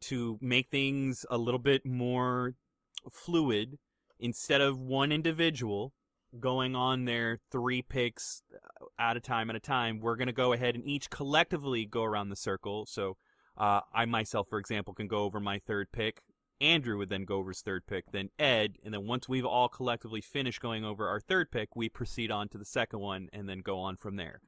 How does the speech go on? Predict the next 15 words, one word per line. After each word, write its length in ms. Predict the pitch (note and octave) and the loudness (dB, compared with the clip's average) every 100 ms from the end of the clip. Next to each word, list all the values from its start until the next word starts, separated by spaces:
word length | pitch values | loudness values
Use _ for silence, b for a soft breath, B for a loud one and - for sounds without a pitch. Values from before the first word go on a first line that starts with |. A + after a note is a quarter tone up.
| b b b | b b b
And 80 | B2 | -2
I 40 | |
think 220 | A#2 B2+ | 0 0
that'll 340 | A#2+ A2+ A2 G#2 - - _ | 4 4 2 -2 -14 -20 _
basically 360 | A#2+ A#2 B2 A2+ | 0 0 -4 -8
keep 280 | - A2+ - | -6 -6 -4
the 200 | G#2 G2 | -6 -4
conversation 580 | B2+ G#2+ G#2 A2 - | -2 -2 -2 -6 -6
more 140 | G#2 G2+ | -6 -6
fluid. 400 | - A#2+ A#2+ A2 | -4 -2 -2 0
I, 180 | G2 F#2+ F2 | 0 -2 -2
I 120 | F#2 | -2
also 240 | G#2 - | -2 -2
noticed 340 | G#2 G#2 G#2 - | -2 0 0 -2
that 160 | F#2 | -4